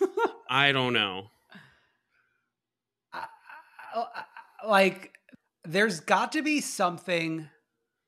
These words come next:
Speaker 1: somewhere out there on a hard drive of an intro with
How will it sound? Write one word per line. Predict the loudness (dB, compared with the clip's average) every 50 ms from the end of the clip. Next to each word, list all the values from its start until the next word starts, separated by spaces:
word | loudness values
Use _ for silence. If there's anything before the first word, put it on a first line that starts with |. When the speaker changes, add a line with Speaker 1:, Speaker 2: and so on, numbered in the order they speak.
| _ _ _
Speaker 1:
somewhere | -16 -14 -2 2 4 4 6 4 2 0 0 0 0 0 -2 -2
out | -2 -2 -2 -2 -2 -4
there | -4 -4 -2 -2 -2
on | -2 0 0
a | 0 -2
hard | 0 0 0 0 0 -2
drive | -2 -2 -2 -2 -2 -4 -6 -8 -12 -16 -20 -20 -20 -20 _ _ _ _ _ _ _ _ _ _
of | 2 4 4 4 4
an | 2 2 2
intro | 2 2 0 0 0 0 0
with | -2 -4 -4 -4 -2 -2 -2 -4 -8 -16 -20